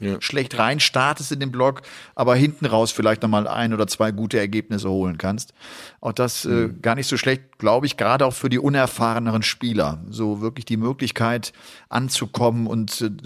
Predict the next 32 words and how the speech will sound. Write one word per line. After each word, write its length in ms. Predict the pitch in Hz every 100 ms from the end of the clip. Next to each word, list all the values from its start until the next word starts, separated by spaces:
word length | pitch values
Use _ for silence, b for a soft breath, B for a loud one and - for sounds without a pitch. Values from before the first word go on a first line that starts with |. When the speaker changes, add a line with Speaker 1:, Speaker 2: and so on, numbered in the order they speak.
| 113
Speaker 2:
zu 160 | -
spüren, 600 | 117 - 131 139 147 139 B B B
man 120 | 120 117
gehört 280 | 113 135
jetzt 100 | 151 -
einfach 280 | 139 151 139
dazu. 480 | 160 156 233 185
Also 240 | 76 95 101
auch 240 | 135 -
Lukas 380 | 170 151 156 131
Speaker 1:
Ja. 120 | 123
Speaker 2:
Wenig, 200 | 127 170
der, 160 | 160 135 156 - _
der 140 | 143
muss 200 | 147 160
jetzt 140 | 180 -
auch 160 | -
gegen 180 | 175 160
den 160 | 160 147
Price 480 | - 143 165 - 156
ran 160 | 156
und 80 | 151
sowas. 240 | 151 156 151
Das 240 | 143 -
sind 300 | 165 170 180
natürlich 380 | 180 185 190 165
jetzt 220 | 170 - - 143
wichtige 340 | 185 180 175 160
Erfahrungen, 640 | 156 - 165 185 190 143
die 60 | 110
die 140 | 98 87
auch 280 | - - -